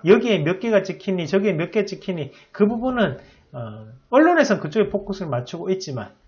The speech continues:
우리는 이 부분을 너무 신경 쓰지 말자. 어차피 기대감, 실망감 바뀔 수 있는 거고 이 부분이 중요한 게 아니라 지금은 대선이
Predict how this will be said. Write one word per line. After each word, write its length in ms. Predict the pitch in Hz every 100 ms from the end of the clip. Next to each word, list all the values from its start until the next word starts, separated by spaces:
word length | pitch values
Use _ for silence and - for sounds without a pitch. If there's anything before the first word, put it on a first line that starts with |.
| _
우리는 300 | - 196 302
이 120 | 247 247
부분을 320 | 254 262 175
너무 200 | 147 170
신경 280 | - 185 202
쓰지 240 | 202 196
말자. 420 | 147 110 127 120 -
어차피 500 | - - 104 104 -
기대감, 400 | 208 208 185 165
실망감 440 | 156 208 202 180
바뀔 260 | - 131 240
수 140 | 233
있는 220 | 151 143 160
거고 380 | 127 139 120 - - - -
이 140 | 262
부분이 320 | 285 277 269
중요한 340 | 196 160 175 180
게 80 | 147
아니라 580 | 120 139 113 107 165 - - - _
지금은 640 | - 185 196 190 202 202 - _
대선이 840 | 170 233 247 285 233 156 185 233